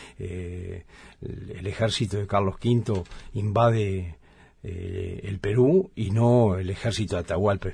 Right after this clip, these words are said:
invade España. Entonces, bueno, desde la extensión hasta el, los gérmenes, hasta la convivencia con las cosechas,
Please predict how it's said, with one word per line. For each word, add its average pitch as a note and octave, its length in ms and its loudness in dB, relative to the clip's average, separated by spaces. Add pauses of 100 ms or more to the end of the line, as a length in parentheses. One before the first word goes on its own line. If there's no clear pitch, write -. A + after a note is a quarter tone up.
(120)
invade F2+ 460 -2
España. G#2+ 500 2 (220)
Entonces, G#2+ 260 -4
bueno, G#2+ 220 2 (200)
desde G2+ 340 -4
la F#2 80 -2
extensión A2+ 760 0
hasta F#2 280 -2
el, F2+ 200 -6 (100)
los F#2 180 -6
gérmenes, G#2+ 680 0
hasta F2+ 340 -4
la F2 220 -4
convivencia F#2+ 580 -2
con G2 120 0
las F2+ 100 -2
cosechas, G#2+ 720 0